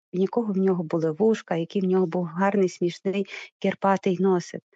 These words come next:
Але, каже, навіть ніхто не хотів почути про це. І тя-, і каже, і відводили зовсім на іншу тему. Нещодавно одна мама зателефонувала і каже: знаєте, в мене сьогодні річниця, як я поховала свого сина.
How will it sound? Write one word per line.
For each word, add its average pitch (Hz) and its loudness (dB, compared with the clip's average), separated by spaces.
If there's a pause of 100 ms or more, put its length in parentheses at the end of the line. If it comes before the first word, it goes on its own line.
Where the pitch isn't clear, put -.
(120)
Але, 196 0
каже, 208 0
навіть 202 2
ніхто 202 0
не 220 2
хотів 214 -2
почути 254 -4 (120)
про - -6
це. - -10 (760)
І 175 0
тя-, 226 4
і 220 -2
каже, 226 4 (240)
і 214 2
відводили 220 4
зовсім 220 0
на 214 2
іншу 220 -2
тему. 185 -2 (240)
Нещодавно 226 0
одна 220 0
мама 220 -2
зателефонувала 208 -2
і 202 0
каже: 208 -2
знаєте, 220 -2
в 196 -2
мене 208 0
сьогодні 214 -2
річниця, 220 -6 (340)
як 214 -4
я 247 0
поховала 208 -2
свого 196 -4
сина. 180 -4